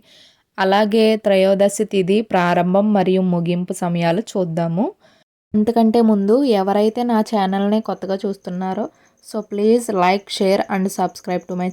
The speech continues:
channel. మనం ముఖ్యంగా జరుపుకునే పండుగలలో శివరాత్రి కూడా ఒకటి. శివరాత్రి అనగానే గుర్తుకు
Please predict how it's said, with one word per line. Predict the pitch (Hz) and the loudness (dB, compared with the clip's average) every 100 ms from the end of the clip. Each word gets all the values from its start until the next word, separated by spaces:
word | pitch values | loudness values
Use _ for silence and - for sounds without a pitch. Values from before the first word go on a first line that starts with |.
| 196 | -4
channel. | 180 180 254 370 _ _ _ _ _ _ _ 233 220 | -4 -4 -6 -6 _ _ _ _ _ _ _ -2 2
మనం | 226 233 233 233 | 4 4 4 4
ముఖ్యంగా | 208 214 208 220 220 | 2 0 2 4 4
జరుపుకునే | 208 190 - 202 208 208 | 4 2 -2 0 2 2
పండుగలలో | 185 185 185 185 247 262 | 2 2 2 4 2 0
శివరాత్రి | 208 190 185 180 190 190 | 0 2 0 0 -6 -2
కూడా | 180 185 175 | 0 2 0
ఒకటి. | 180 196 269 - _ _ _ _ - | -6 -6 -6 -6 _ _ _ _ -14
శివరాత్రి | - 208 202 220 226 240 240 | -2 0 2 2 0 2 2
అనగానే | 202 196 202 214 208 | 2 2 2 2 2
గుర్తుకు | 190 - 185 | -2 -4 -2